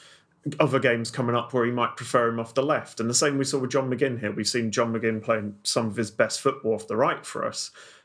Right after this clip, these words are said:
but in this game he played brilliantly in a central midfield position. And so I think Villa have actually got quite a versatile squad. It's,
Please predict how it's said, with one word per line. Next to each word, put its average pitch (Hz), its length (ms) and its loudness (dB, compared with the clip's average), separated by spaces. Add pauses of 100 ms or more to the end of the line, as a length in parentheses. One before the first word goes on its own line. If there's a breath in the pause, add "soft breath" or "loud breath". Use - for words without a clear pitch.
(160)
but 120 120 6
in 117 80 0
this 110 180 0
game 104 220 0
he 104 60 -2
played 104 260 0
brilliantly 110 460 0
in 104 80 -2
a 104 40 -2
central 110 400 -4
midfield 131 380 2
position. 104 480 -4
And 110 160 -2
so 131 240 2 (400 loud breath)
I - 60 -2
think 247 300 0
Villa 190 320 2
have 151 120 -2
actually 254 300 -6
got - 160 -4
quite 196 340 -2
a 170 40 -2
versatile 120 680 0
squad. 139 560 0
It's, 113 320 -2